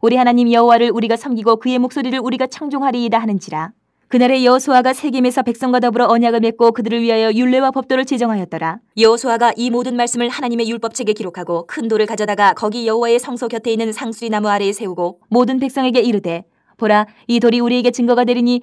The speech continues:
이는 여호와께서 우리에게 하신 모든 말씀을 이 돌이 들었음이니라.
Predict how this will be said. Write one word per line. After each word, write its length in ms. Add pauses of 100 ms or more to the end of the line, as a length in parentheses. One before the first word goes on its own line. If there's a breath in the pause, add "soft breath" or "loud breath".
(140 loud breath)
이는 320
여호와께서 500
우리에게 300
하신 240
모든 280
말씀을 400
이 140
돌이 220
들었음이니라. 760